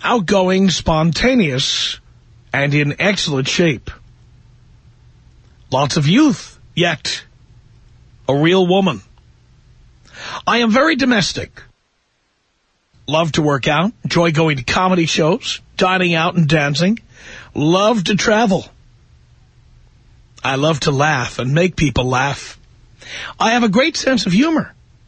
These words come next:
I am respectful and loyal, a one-of-a-kind individual. I am looking for someone who enjoys being with a sexy,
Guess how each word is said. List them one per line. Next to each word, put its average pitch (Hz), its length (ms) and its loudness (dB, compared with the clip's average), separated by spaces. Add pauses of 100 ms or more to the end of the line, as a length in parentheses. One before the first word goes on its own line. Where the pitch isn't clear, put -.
(760)
I 196 160 2
am 185 80 0
respectful 170 640 -2 (320)
and 190 240 2
loyal, 160 380 0 (400)
a 156 80 2
one-of-a-kind 190 840 0
individual. 156 640 0 (880)
I 156 120 0
am 160 120 2
looking 165 260 2
for 185 80 4
someone 156 320 0
who 147 100 2
enjoys 147 340 2
being 151 200 2
with 139 140 2
a 135 120 0
sexy, 185 720 0